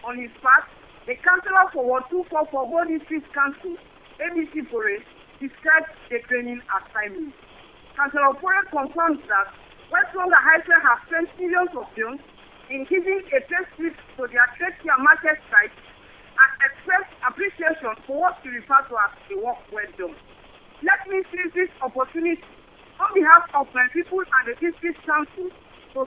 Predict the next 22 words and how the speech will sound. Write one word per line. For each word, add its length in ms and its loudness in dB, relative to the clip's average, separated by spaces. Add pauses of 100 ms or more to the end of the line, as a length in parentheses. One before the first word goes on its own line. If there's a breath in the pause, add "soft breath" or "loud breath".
say 120 -4 (120)
a 80 -6
big 160 -2 (140)
thank 260 4
you 80 -4
to 160 -16
West 320 2
Wanga 320 0
High 240 0
School, 160 -8 (560)
especially 460 0 (100)
Doctor 320 -6
Peter, 320 -6 (400)
especially 560 0
Doctor 320 -8
Hans 320 -4
Peter 320 -6
Muller 340 4 (540)
and 80 -10
Mister 320 -8
Fode 320 -4
Bangura 480 4